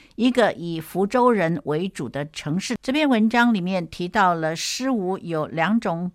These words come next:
可口美味的餐点呢，我想先在这里跟您介绍一下。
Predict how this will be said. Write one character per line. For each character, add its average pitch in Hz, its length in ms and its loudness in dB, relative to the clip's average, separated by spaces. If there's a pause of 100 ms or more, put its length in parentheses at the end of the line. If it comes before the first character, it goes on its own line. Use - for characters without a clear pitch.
可 190 280 0
口 170 440 -2
美 139 300 -4
味 175 180 -4
的 143 260 -6
餐 202 320 0
点 - 220 -4
呢， - 140 -4 (300)
我 170 80 -2
想 156 300 2
先 196 300 0
在 196 160 2
这 165 160 -4
里 131 240 -6
跟 165 260 -2
您 143 280 -2
介 156 240 -2
绍 127 260 0
一 73 60 -10
下。 - 240 0